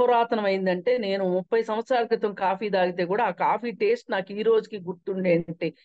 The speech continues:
హోటల్ అది. నాకు తెలుగు, ఆ, సంస్కృతి, సంస్కారం నచ్చాయి అని చెప్పి ఇక ఆయన గుంటూరులో సెటిల్ అయిపోయి, కేరళ నుంచి అమ్మాయిని తీసుకొచ్చుకోవడం ఎందుకని చెప్పి తన కొడుక్కి,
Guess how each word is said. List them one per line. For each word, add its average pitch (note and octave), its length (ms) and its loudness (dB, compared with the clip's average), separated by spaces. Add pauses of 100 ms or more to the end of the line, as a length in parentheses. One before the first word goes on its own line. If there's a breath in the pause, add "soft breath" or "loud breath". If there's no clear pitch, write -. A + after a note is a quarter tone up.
(240 soft breath)
హోటల్ C#4+ 300 4
అది. - 120 -2 (580)
నాకు A#3 280 -2
తెలుగు, B3+ 600 0 (800)
ఆ, E3 180 0
సంస్కృతి, A#3 800 -4
సంస్కారం G3 640 2
నచ్చాయి G#3+ 520 0
అని F3 200 0
చెప్పి E3+ 240 -2
ఇక A#3+ 120 -4
ఆయన F3+ 200 0
గుంటూరులో A3 480 -2
సెటిల్ F3 280 -4
అయిపోయి, G3+ 480 -4 (800)
కేరళ D4 340 4
నుంచి C#4 260 4
అమ్మాయిని A3+ 360 2
తీసుకొచ్చుకోవడం F#3 680 -2
ఎందుకని G3+ 420 0
చెప్పి E3+ 240 -2
తన F3 240 -2
కొడుక్కి, A#3 640 -2